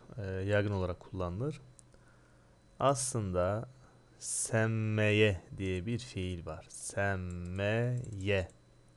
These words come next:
Semmeye yüsemmiyu. Semmeye yüsemmiyu.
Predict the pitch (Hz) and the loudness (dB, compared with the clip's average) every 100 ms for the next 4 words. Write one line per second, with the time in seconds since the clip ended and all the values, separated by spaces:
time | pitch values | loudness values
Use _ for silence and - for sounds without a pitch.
0 | - - 131 135 123 113 107 120 160 135 | -8 2 4 6 4 4 4 6 6 4
1 | 98 101 - 117 113 110 98 92 92 90 | 0 -2 0 4 4 4 0 -2 -2 -4
2 | 87 90 85 - - - - - - - | -4 -2 -4 -6 -20 -20 -20 -20 -20 -20
3 | - - - _ _ - - - - _ | -20 -20 -20 _ _ -20 -20 -20 -20 _
4 | - _ - - - - - - - - | -20 _ -20 -20 -20 -20 -20 -10 -6 2
5 | 110 104 95 90 90 113 160 - - - | 2 2 -2 -2 -2 -2 -2 -8 -18 -20
6 | - - - - 101 101 95 - - 107 | -20 -20 -20 -8 -4 -2 -4 -6 2 6
7 | 107 104 92 90 92 98 117 131 139 143 | 6 2 -2 -4 -2 0 2 2 0 -6
8 | 135 - 113 98 101 | -10 -12 -6 0 0